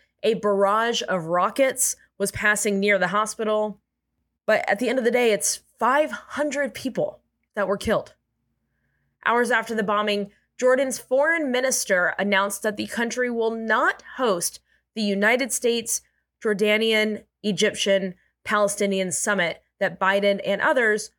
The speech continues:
were meant to attend this week. Jordan's foreign minister said the reason for that is, quote, "the summit must be held at a time when there is a decision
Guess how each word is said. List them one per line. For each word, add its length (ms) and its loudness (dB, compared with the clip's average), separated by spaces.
were 140 0
meant 280 0
to 120 -2
attend 360 -2
this 160 -6
week. 320 -12
Jordan's 340 2
foreign 300 -2
minister 400 0
said 240 -2
the 80 -2
reason 380 -2
for 180 -2
that 400 -2
is, 260 0
quote, 400 -2
"the 80 -4
summit 460 0
must 320 -2
be 120 -2
held 420 0
at 80 0
a 80 0
time 560 -2
when 200 0
there 160 2
is 140 -2
a 120 -2
decision 720 -2